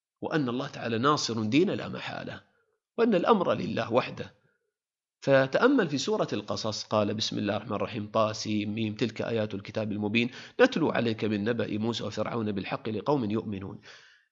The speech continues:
الذي برز في هذه السورة من قصة موسى بيان، آه،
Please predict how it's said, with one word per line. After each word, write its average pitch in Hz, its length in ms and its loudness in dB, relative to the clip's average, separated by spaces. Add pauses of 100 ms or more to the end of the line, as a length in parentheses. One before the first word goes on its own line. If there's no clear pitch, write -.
الذي 190 320 4
برز 240 380 6
في 170 220 4
هذه 170 440 6
السورة 123 1080 2
من 113 200 0
قصة 160 420 0
موسى 180 600 4 (680)
بيان، 170 720 2 (680)
آه، 69 960 -6